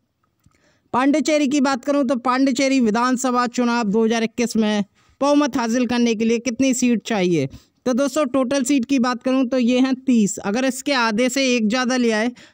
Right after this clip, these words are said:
तो वो बहुमत हा-, सिंपल मेजोरिटी से सरकार बना लेगी, यानी कि अगर कोई पार्टी सोलह सीट ला रही है, तो वो मेजोरिटी वाली सरकार है।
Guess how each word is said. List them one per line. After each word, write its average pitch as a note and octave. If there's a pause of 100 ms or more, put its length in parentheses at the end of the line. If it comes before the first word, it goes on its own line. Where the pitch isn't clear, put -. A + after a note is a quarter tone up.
(120)
तो C4
वो C#4+
बहुमत B3+
हा-, A3
सिंपल C4
मेजोरिटी A3+
से C4
सरकार G#3
बना F3+
लेगी, B2+ (360)
यानी A#3+
कि B3+
अगर C#4
कोई C4+
पार्टी B3
सोलह C4
सीट B3+
ला A3+
रही G3+
है, A#3
तो A#3
वो A3+
मेजोरिटी F#3+
वाली F#3
सरकार C3+
है। A2